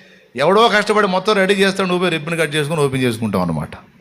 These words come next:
నేను ఈ విషయం చెబితే మా వాళ్ళు నమ్మలా,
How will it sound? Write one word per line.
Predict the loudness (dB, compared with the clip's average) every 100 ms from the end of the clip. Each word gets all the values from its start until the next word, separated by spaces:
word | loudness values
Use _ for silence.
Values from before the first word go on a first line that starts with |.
| -20 -20 _ _ _ _ _ _ _ _ _ _ -20 -20 -18 -18 -18 -10
నేను | -6 -4 -6 -6 -8 -10 -10
ఈ | -8
విషయం | -6 -6 -8
చెబితే | -8 -10 -10 -8 -8 -8
మా | -8 -10
వాళ్ళు | -8 -8 -8
నమ్మలా, | -10 -10 -10 -10 -14